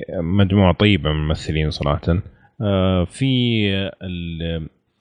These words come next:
الأشياء هذه دايمًا اللي يتكلموا عنها الناس، إنه هل الشركة قاعدة تخدم البشرية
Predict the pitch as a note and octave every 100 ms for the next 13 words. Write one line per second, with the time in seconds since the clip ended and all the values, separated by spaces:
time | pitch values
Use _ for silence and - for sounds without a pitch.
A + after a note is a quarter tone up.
0 | - _ _ _ - G2+ D3+ B2 B2+ A2
1 | F#2 F#2+ F#2+ F#2 F2 C#2 D#2 D#2 D#2+ -
2 | G2 F2 D#2 D#2+ D#2+ D2+ D2+ D2+ - D2+
3 | D2+ - - _ - G#2 G#2 - - F2+
4 | E2 E2+ D2+ - _ _ - F2+ E2+ E2
5 | - G2 - F2+ D#2+ D2+ E2+ - D#2+ F2+
6 | F#2 F#2